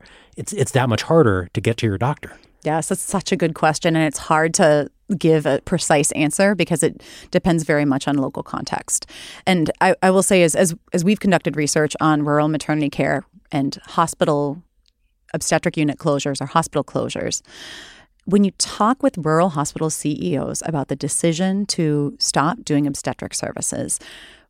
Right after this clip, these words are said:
Speaker 2: for most of them, it's a heart-wrenching decision. They, they really don't wanna do that. They value birth in their community, but sometimes it, uh, comes down to either, um, staffing, and they're not able to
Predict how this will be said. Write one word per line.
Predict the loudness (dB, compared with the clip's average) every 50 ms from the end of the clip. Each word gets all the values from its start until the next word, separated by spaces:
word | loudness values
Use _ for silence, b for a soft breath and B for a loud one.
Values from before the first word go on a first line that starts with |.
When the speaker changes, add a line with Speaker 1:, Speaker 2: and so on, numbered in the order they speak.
| B _ -20
Speaker 2:
for | -4 0 2 4
most | 4 2 2 0
of | 0 0
them, | 0 0
it's | 0 -2
a | -2
heart-wrenching | -2 -2 -2 0 -2 -2 -2 -2 -4
decision. | -4 -4 -4 -4 -4 -4 -4 -6 -6 -6 -10 -14 _ _
They, | 0 0
they | 2 0 -2 0
really | 0 0 0 0
don't | 0 -2 -4 -4
wanna | -2 -2 -2 0 0
do | -2 -2 -2
that. | -2 -2 -2 -4 -6 -10 _
They | -4 0 0 2 2 0 -2 -6 _ _ _ _ _ _ -20 -18 _
value | -6 -2 0 0 0 0 0 0 -2 -2
birth | 0 0 -2 -2 -2 -4
in | -4 -2 0
their | 0 -2
community, | -4 -4 -4 -2 0 0 0 2 0 0 0 B B B B B B B B B B B
but | -4 -2
sometimes | 0 0 0 0 2 2 2 2 2 2 0 -2 -4 -2
it, | 0 0 0 0 -2 -8 -6 -2
uh, | 0 2 2 2 0
comes | -2 -2 -2 -2 0
down | 0 0 0 0 0
to | -2 -2 -2 0 0 -2 -2 -2
either, | -4 -2 -2 0 0 -2 -2 -4 -4
um, | -6 -6 -4 -4 -6 -6 -6
staffing, | -4 -2 0 0 0 0 -2 0 0 0 0 0 -2 -4
and | -2 -2
they're | 0 -2 0
not | 0 0 0 2 0
able | 0 0 0 0 -2 -4
to | -2 -2 -2 -2 -2 -4 -6